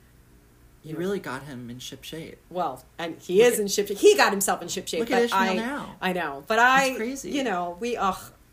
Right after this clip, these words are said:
Speaker 2: I love us. Anyway, um,
Speaker 1: <laughs> I
Speaker 2: we
Speaker 1: love
Speaker 2: stayed.
Speaker 1: us.
Speaker 2: <laughs> I mean, I don't love myself individually, but, like,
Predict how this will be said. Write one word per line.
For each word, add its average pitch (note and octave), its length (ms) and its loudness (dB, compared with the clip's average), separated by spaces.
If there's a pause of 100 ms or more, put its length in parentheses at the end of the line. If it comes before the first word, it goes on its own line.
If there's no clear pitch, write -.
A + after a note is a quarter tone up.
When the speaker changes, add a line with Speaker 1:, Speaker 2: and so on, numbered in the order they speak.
(180)
Speaker 2:
I G3+ 100 -4
love D#3+ 220 -6
us. D3 260 -6
Anyway, G3 540 0
um, F3+ 460 -2
Speaker 1:
<laughs> E3+ 200 -8
I F#3 120 0
Speaker 2:
we A#3+ 220 -2
Speaker 1:
love - 160 0
Speaker 2:
stayed. - 800 0
Speaker 1:
us. - 220 -6
Speaker 2:
<laughs> - 540 -10
I D5+ 360 4
mean, A#4 140 10
I A#4 100 8
don't C5 160 6
love G4+ 140 10
myself D#4 340 2
individually, B3 680 0
but, A#3+ 220 2
like, A3 260 2